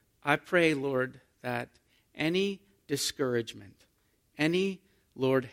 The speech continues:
heaviness, any weight, just is just coming to me now, any darkness that's over anybody's life in this room today, we ask together, we pray in Jesus' name,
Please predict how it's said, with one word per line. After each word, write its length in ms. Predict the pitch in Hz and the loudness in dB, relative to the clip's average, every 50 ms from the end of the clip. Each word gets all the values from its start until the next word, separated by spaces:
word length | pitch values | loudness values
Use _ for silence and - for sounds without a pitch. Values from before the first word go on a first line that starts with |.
| - | -12
heaviness, 680 | - 135 127 117 113 98 101 92 85 - - - - - _ - | -10 -8 -8 -8 -10 -12 -14 -16 -16 -16 -16 -16 -16 -14 _ -6
any 240 | 147 160 180 190 190 | -4 -2 -2 -4 -4
weight, 640 | 156 123 117 113 123 120 104 92 90 - - - _ _ _ - | -8 -10 -6 -2 0 0 0 -2 -6 -14 -20 -20 _ _ _ -6
just 260 | 156 160 - - - | -4 -4 -4 -4 -6
is 160 | 131 117 - _ - - | -6 -8 -10 _ -18 -14
just 300 | 127 135 165 160 - - | -10 -8 -6 -6 -8 -10
coming 260 | - 160 156 156 143 | -10 -8 -6 -6 -6
to 100 | 120 - | -6 -8
me 140 | 123 117 113 | -12 -12 -12
now, 320 | 107 113 104 98 101 107 - _ _ _ _ _ _ _ - | -12 -12 -12 -12 -14 -16 -20 _ _ _ _ _ _ _ -2
any 240 | 156 165 196 214 | 0 2 2 2
darkness 1040 | 208 151 131 _ - 147 139 139 139 135 - - - 113 113 104 - - - - - _ _ _ _ | 2 0 -4 _ 4 6 6 6 6 4 0 -8 -20 -20 -18 -16 -16 -16 -16 -18 -20 _ _ _ _
that's 300 | - 117 - - - - _ _ - | -12 -10 -8 -8 -8 -10 _ _ 2
over 400 | 147 139 143 135 139 131 135 - | 4 4 4 4 2 -4 -4 -4
anybody's 580 | 143 143 151 160 147 151 147 147 139 120 - 120 | -8 -8 -6 -6 -6 -6 -6 -6 -6 -6 -8 -10
life 460 | 117 110 117 117 107 98 92 - - | -10 -8 -6 -6 -6 -8 -12 -16 -16
in 160 | 113 110 101 | -16 -14 -14
this 220 | 110 110 - - | -14 -14 -14 -14
room 240 | - 113 113 113 107 107 | -16 -16 -18 -18 -18 -20
today, 320 | - - 107 107 - _ _ _ _ _ _ _ _ _ _ _ _ _ _ _ _ _ _ _ _ _ _ | -20 -20 -20 -20 -20 _ _ _ _ _ _ _ _ _ _ _ _ _ _ _ _ _ _ _ _ _ _
we 400 | - 135 139 165 180 185 190 190 - | -6 0 2 2 2 2 0 -2 -2
ask 460 | - - 135 120 104 92 - - - _ _ | 0 0 0 0 0 -4 -10 -12 -14 _ _
together, 600 | - - 113 113 - 127 123 123 123 127 127 147 | -18 -16 -12 -6 -4 -2 -2 -2 -2 -6 -8 -8
we 200 | 151 131 127 127 | -8 -10 -10 -10
pray 560 | - - - - - 120 110 101 95 95 - - | -12 -12 -12 -8 -6 -6 -6 -6 -10 -14 -18 -16
in 240 | - 113 110 110 107 | -14 -14 -12 -12 -12
Jesus' 480 | 101 120 120 120 113 120 117 - - - | -10 -10 -10 -10 -12 -12 -12 -12 -14 -14
name, 360 | - 117 117 104 98 92 | -16 -18 -20 -20 -20 -20